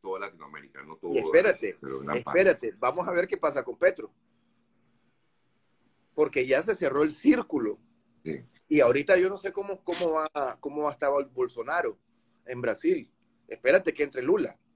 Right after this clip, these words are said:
Speaker 2: O sea, ya comienza a ver que todos los, los integrantes de este cartel, de este, este cartel, son unos, son <laughs> narcotraficantes todos,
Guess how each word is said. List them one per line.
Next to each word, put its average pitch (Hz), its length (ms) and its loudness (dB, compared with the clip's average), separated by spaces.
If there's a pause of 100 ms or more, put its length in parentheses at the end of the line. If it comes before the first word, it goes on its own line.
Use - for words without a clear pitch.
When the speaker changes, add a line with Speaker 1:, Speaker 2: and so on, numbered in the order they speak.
(480)
Speaker 2:
O - 40 -20
sea, 135 300 -2 (600)
ya 165 300 4
comienza 175 640 -4
a 135 200 -4
ver 135 320 0 (560)
que - 160 -8
todos 208 320 2
los, 190 200 -2 (100)
los 135 220 -6
integrantes 127 720 -4
de 135 80 -2
este 180 220 -8
cartel, 131 560 0 (640)
de 123 80 -4
este, 135 520 0
este - 200 -12
cartel, - 520 -2 (200)
son 107 180 -16
unos, 131 220 -10 (240)
son 107 220 -4
<laughs> - 20 -18
narcotraficantes - 1000 0
todos, 90 340 -2